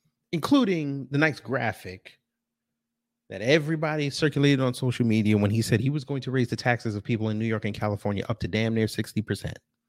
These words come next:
plus. Y'all love Biden so much. Y'all are watching him turn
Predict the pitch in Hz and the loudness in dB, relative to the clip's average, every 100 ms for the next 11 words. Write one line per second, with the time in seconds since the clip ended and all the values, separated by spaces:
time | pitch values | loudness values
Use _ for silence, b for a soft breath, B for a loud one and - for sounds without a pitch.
0 | _ _ _ _ _ _ _ _ _ _ | _ _ _ _ _ _ _ _ _ _
1 | - 104 - - - _ _ _ _ - | -6 -6 -6 -12 -14 _ _ _ _ -20
2 | - _ _ _ - 110 147 180 190 151 | -20 _ _ _ -4 4 6 6 4 4
3 | 151 165 156 151 - 143 143 139 101 - | 2 0 -2 -6 -6 -6 -6 -6 -8 -8
4 | 107 123 151 135 127 147 - 143 131 113 | -4 -2 -2 -2 2 2 0 -2 -4 2
5 | 143 117 95 95 - _ _ _ _ _ | 2 4 0 -6 -12 _ _ _ _ _
6 | _ _ _ _ _ _ _ - 139 131 | _ _ _ _ _ _ _ 4 6 6
7 | 117 113 | 2 -2